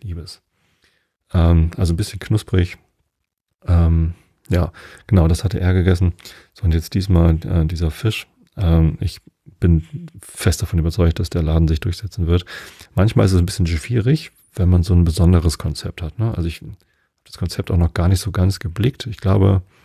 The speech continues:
im Wesentlichen wenig Gerichte. Es ist immer was Interessantes, Veganes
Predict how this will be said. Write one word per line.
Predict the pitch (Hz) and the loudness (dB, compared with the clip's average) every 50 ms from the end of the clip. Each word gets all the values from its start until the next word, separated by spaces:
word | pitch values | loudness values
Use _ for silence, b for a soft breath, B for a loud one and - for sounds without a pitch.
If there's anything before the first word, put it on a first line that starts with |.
| b b b b b b b b b - | b b b b b b b b b -6
im | 104 87 | -2 0
Wesentlichen | 82 92 95 98 95 90 87 - 101 92 82 78 | 0 2 2 2 2 0 0 2 2 0 2 2
wenig | 82 82 101 117 120 - - | 4 4 4 4 2 0 -2
Gerichte. | - 87 85 92 113 - - - 113 110 117 117 117 117 _ _ _ _ _ _ _ _ _ _ _ _ _ _ _ - | -4 -2 -2 -2 -2 -4 -4 0 2 4 4 2 2 -2 _ _ _ _ _ _ _ _ _ _ _ _ _ _ _ -6
Es | 110 92 | -4 -2
ist | 87 82 | -2 -2
immer | - - 101 101 104 95 | -2 0 2 4 4 4
was | 90 92 - | 2 2 0
Interessantes, | - 90 - - 90 - - 101 - - - 85 - | -2 -4 -4 -4 -6 -4 -2 -2 0 0 0 0 -2
Veganes | - 80 - 85 82 101 117 120 - - | -8 -8 -4 -2 0 2 2 2 0 -4